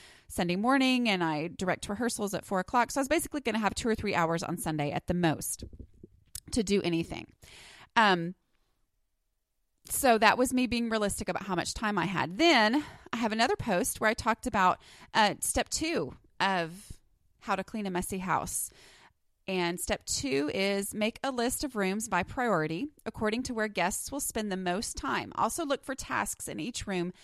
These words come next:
not covered by normal cleaning. This was my lifesaver. Honestly, I mean, I know I wrote the list, and so obviously I thought it was good, and I based it all on what I've done in the past when I have to get my whole messy house clean.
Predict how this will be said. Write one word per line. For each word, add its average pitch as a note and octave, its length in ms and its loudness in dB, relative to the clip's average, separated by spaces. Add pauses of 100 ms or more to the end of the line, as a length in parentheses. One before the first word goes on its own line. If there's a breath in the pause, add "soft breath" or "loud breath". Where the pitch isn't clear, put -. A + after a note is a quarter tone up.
(240 loud breath)
not A3+ 420 0
covered A3 420 -4
by F#3 120 0
normal F#3+ 360 -4
cleaning. G3 460 -8 (640 loud breath)
This C4 560 0 (380 loud breath)
was A#3 200 0
my G3 200 2
lifesaver. E3 720 -2
Honestly, C4+ 720 0 (180)
I G#3 60 2
mean, G3+ 120 0
I E3+ 120 0
know G#3 260 0
I A3 80 0
wrote F#3 260 -2
the F#3 80 -4
list, E3+ 380 -4
and G3 100 -6
so - 160 -4
obviously G3+ 640 -2 (1300)
I G3 80 0
thought F3+ 240 0
it F#3+ 80 -4
was - 280 -6
good, F#3 160 2
and A#3+ 80 0
I G3+ 60 4
based F3+ 320 2
it E3+ 100 0
all G3 220 8
on G#3 240 2
what F#3 300 2
I've G3 260 0
done F3 260 0
in A#3 120 -4
the F#3+ 60 -4
past F3+ 380 -4
when F#3+ 120 -2
I - 20 2
have F#3 200 -6
to - 80 -10
get - 180 -8
my E3+ 80 -6
whole F#3 180 -4
messy F3+ 300 -4
house D#3 240 -2
clean. B3+ 260 -2